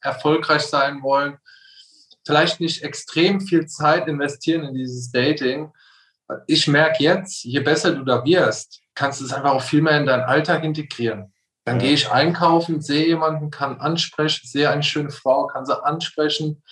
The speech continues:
Speaker 1: muss nicht, äh, da in der App rumscrollen, ewig in mein Handy starren, was weiß ich, rumschreiben. Man kann kurzfristig was organisieren.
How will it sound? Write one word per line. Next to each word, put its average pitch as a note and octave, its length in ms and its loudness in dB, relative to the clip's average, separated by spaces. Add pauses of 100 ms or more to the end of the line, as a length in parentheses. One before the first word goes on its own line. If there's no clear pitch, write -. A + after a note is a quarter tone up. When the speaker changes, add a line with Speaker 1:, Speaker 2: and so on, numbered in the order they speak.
(400)
Speaker 1:
muss E3 340 2
nicht, D#3 600 2
äh, C3 680 4
da B2+ 520 2 (400)
in C#3 80 -10
der - 260 0
App D#3 240 -2
rumscrollen, D3 720 0
ewig C#3+ 400 -4
in B2+ 80 -12
mein C3 140 -4
Handy C#3 320 -6
starren, C3+ 400 2
was C3+ 200 -2
weiß C3+ 260 0
ich, - 260 -6 (500)
rumschreiben. C3 600 2 (320)
Man B2 120 0
kann B2 220 -2
kurzfristig - 640 0
was C3+ 160 -2
organisieren. C3 800 -2